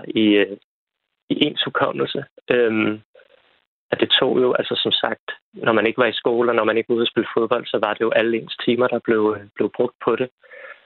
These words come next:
Øhm, og jeg skrev den her artikel til D R for, øh, hvad er det,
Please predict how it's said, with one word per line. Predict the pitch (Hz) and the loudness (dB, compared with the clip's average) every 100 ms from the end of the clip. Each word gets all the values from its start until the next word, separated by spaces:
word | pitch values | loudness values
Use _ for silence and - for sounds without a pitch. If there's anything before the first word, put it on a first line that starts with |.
| _ _ - 120 | _ _ 0 4
Øhm, | 110 104 101 98 98 | 4 4 0 -2 -2
og | 120 | -2
jeg | 104 | -2
skrev | - 131 | -2 0
den | 120 120 | 2 2
her | 110 | 2
artikel | - - 120 123 | -2 -6 -4 -4
til | 113 | 0
D | 123 123 113 | 2 4 2
R | - | 0
for, | 120 110 101 | 0 2 2
øh, | 98 98 110 _ _ _ _ - | 2 0 -4 _ _ _ _ -2
hvad | 113 | 0
er | |
det, | 104 | 2